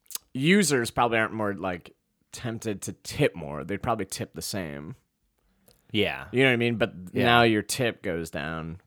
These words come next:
Speaker 1: especially with Lyft, 'cause they do percentages.
Speaker 2: How do you determine what a good, like, who gets a tip? Like, what, what do you
Speaker 1: Everybody
Speaker 2: usually
Speaker 1: gets a
Speaker 2: tip?
Speaker 1: tip. I usually
Speaker 2: Well, no, I, I understand, but, like,
Speaker 1: Yeah.
Speaker 2: what do you tip usually? Do you usually just do center circle on Uber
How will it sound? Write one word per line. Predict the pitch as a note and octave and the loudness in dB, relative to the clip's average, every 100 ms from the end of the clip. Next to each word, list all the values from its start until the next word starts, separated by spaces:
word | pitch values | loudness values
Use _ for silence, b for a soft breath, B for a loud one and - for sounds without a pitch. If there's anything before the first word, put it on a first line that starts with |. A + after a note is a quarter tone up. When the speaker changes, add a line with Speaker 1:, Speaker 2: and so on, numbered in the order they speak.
| - | -10
Speaker 1:
especially | A#2 D3+ D#3 | -4 0 0
with | A2+ G2 | 0 -2
Lyft, | G#2 F#2+ - | -2 -2 -4
'cause | G2+ | -6
they | F#2+ | -4
do | F2 E2 | -4 -8
percentages. | - F#2 F#2+ F#2+ G2+ A#2+ B2 - - | -10 -10 -6 -4 -2 -4 -4 -10 -2
Speaker 2:
How | B2+ | 2
do | |
you | C3+ C3+ | 2 0
determine | A#2 - A2+ G#2+ G2+ | -2 0 -2 0 -2
what | F#2+ | -2
a | |
good, | F2 G2 F#2 - _ - _ _ _ _ G#2 - - | -2 -4 -4 -10 _ -20 _ _ _ _ -18 -18 -8
like, | G#2 F#2+ | -8 -4
who | A2+ | -6
gets | G2 F#2+ | -4 -8
a | F#2 | -12
tip? | - - E2+ - - _ _ - | -10 -10 -10 -12 -20 _ _ -12
Like, | G2+ | -8
what, | G#2+ A2 - | -4 -4 0
what | A#2+ | 4
do | |
you | |
Speaker 1:
Everybody | G3 A3 F#3 | 8 10 10
Speaker 2:
usually | C#3+ A#2 | 8 6
Speaker 1:
gets | G2+ - | 2 0
a | |
Speaker 2:
tip? | F#2 D2+ | -2 -2
Speaker 1:
tip. | _ _ _ _ _ | _ _ _ _ _
I | A#2+ | 4
usually | D3 D#3+ D3 D3 C3+ B2+ | 6 4 2 2 4 4
Speaker 2:
Well, | |
no, | F3 | 6
I, | D#3+ E3 D#3 | 8 8 6
I | C#3+ | 4
understand, | D3+ C3 A2 | 0 0 0
but, | G#2 | 0
like, | F#2+ G#2 | 0 0
Speaker 1:
Yeah. | E2+ | 4
Speaker 2:
what | C3+ - A#2 | 4 4 -4
do | G#2 | 0
you | A#2+ A2+ G#2+ | 2 2 0
tip | G2 - G2 | -4 -6 -8
usually? | F#2+ F2 D#2 D#2+ D#2+ F#2+ _ | -8 -10 -10 -12 -12 -16 _
Do | G#2 | -10
you | |
usually | G#2 G2 G2+ | -8 -6 -6
just | F#2+ G2 | -6 -8
do | - G2 | -8 -8
center | - F#2+ F#2+ | -4 -4 -6
circle | - F#2+ F2+ G#2 | -6 -6 -4 -4
on | F#2+ F#2 | -4 -4
Uber | F#2+ F#2 G2+ G2+ | -8 -6 -6 -8